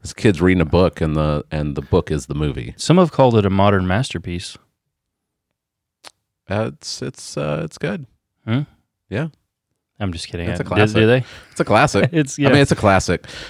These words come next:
Speaker 1: Uh, but, um, as the, as the main character in the, in the story is going on his quest to stop the nothing,
Speaker 2: Yeah.
Speaker 1: which, which is the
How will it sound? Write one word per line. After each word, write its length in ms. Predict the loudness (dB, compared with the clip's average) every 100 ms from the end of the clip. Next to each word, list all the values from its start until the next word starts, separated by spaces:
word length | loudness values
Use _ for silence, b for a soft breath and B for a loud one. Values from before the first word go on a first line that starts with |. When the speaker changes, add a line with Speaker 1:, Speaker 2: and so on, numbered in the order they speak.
| B
Speaker 1:
Uh, 580 | 0 4 6 6 6 6 2
but, 680 | 2 4 4 2 -4 -2 2
um, 600 | 4 6 4 2 -2 -6 _ _ _ _ _
as 300 | 0 0 0
the, 380 | 2 4 2 0 -10 _ _ -6
as 240 | -4 -2
the 80 | 0
main 220 | 0 0
character 340 | 2 0 0 -2
in 100 | -2
the, 160 | -4 -6
in 120 | -6
the 60 | -6
story 400 | -4 -2 0 0
is 100 | -2
going 240 | -2 -2
on 140 | -4 -6
his 180 | -8
quest 600 | -10 -4 -2 -2 -8 -16 -20 _ _ _
to 120 | -8
stop 380 | -6 -2 -4 -4
the 120 | -8
nothing, 520 | -4 -4 -2 -6 -8 -12 _ _ _ _ _
Speaker 2:
Yeah. 140 | -4
Speaker 1:
which, 160 | -4 -2
which 220 | -6 -4
is 160 | -6 -4
the 300 | -4 -4